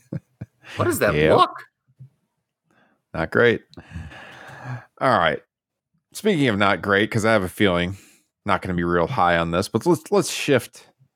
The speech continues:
Speaker 2: to the other major wrestling promotion here in
Speaker 1: Hmm.
Speaker 2: North America. Let's go to W W E. Let's go to the Triple H regime. He is now not quite two weeks into,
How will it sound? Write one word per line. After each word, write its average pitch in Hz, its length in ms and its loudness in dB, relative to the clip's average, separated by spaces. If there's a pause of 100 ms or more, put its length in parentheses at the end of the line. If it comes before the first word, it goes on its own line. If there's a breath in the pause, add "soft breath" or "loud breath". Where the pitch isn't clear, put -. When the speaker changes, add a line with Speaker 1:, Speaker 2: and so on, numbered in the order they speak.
(120)
Speaker 2:
to 113 340 4
the 104 180 2
other 110 440 4
major 95 360 0
wrestling 85 400 0
promotion 87 480 -2
here 85 300 2
in 80 200 -2
Speaker 1:
Hmm. 440 440 0
Speaker 2:
North 110 200 0
America. 85 640 0 (600 soft breath)
Let's - 120 -20
go 202 140 2
to 156 60 -2
W 135 200 2
W 95 300 4
E. 92 180 4
Let's 156 140 0
go 165 140 4
to 127 60 0
the 110 100 2
Triple 120 440 2
H 113 320 0
regime. 101 760 0 (180)
He 113 200 0
is 98 160 0
now 101 680 2 (300 soft breath)
not 294 380 -2
quite 175 580 0 (400)
two 175 260 -2
weeks 151 500 0
into, 127 520 4